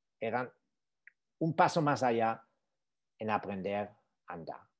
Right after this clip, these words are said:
Y lo mismo pasa a nuestros alumnos. Y esto nos lleva al cuarto nivel, los espacios. ¿Y si el mundo f-, y si el mundo fuera nuestro aula?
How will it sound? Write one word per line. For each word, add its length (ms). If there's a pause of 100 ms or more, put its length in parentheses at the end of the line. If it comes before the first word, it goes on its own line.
(360)
Y 100
lo 80
mismo 280
pasa 280
a 40
nuestros 340
alumnos. 520 (1200)
Y 100
esto 180
nos 200
lleva 420 (500)
al 160
cuarto 400
nivel, 340 (760)
los 160
espacios. 760 (1120)
¿Y 100
si 180
el 120
mundo 360
f-, 180 (1000)
y 100
si 180
el 120
mundo 420
fuera 400
nuestro 460
aula? 360